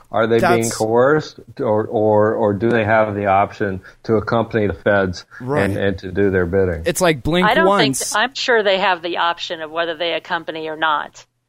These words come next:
Speaker 2: Do you think
Speaker 3: You
Speaker 2: it's a
Speaker 3: know,
Speaker 2: volunteer
Speaker 3: I think
Speaker 2: thing,
Speaker 3: they get
Speaker 2: right?
Speaker 3: a piece of the pie.
Speaker 2: They're like, "Hey, the feds are coming in and raiding three places. Who's in?" And everyone's like, "Ooh, ooh, ooh, me, me, me, me, ooh, ooh, ooh."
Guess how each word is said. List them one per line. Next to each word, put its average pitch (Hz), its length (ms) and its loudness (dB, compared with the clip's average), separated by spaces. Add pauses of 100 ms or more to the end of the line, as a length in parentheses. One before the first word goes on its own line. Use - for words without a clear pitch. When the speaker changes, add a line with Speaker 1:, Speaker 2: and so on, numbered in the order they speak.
Speaker 2:
Do 202 120 0
you 208 80 4
think 220 240 2
Speaker 3:
You 190 60 0
Speaker 2:
it's 180 80 0
a - 20 2
Speaker 3:
know, 165 80 4
Speaker 2:
volunteer 175 520 4
Speaker 3:
I 277 40 -2
think 196 100 0
Speaker 2:
thing, 135 80 0
Speaker 3:
they - 100 0
get - 100 2
Speaker 2:
right? 143 120 2
Speaker 3:
a 233 60 -2
piece 208 180 -4
of 165 60 -6
the 170 60 -2
pie. 156 420 -2 (160)
Speaker 2:
They're 180 160 4
like, 175 260 2
"Hey, 180 320 0 (240)
the 139 180 -4
feds 160 320 -2
are 160 40 -6
coming 175 260 -4
in 151 160 0
and 131 220 -2
raiding 143 340 0
three 135 240 -4
places. - 480 -6
Who's 139 320 -2
in?" 101 400 -6
And 147 100 -4
everyone's 151 400 -2
like, 175 140 -8
"Ooh, 320 60 -8
ooh, 330 440 -2 (140)
ooh, - 40 -8
me, 233 340 -4
me, 302 160 0
me, 311 120 0
me, 302 280 -6
ooh, - 20 -4
ooh, 302 380 -2
ooh." 202 100 -6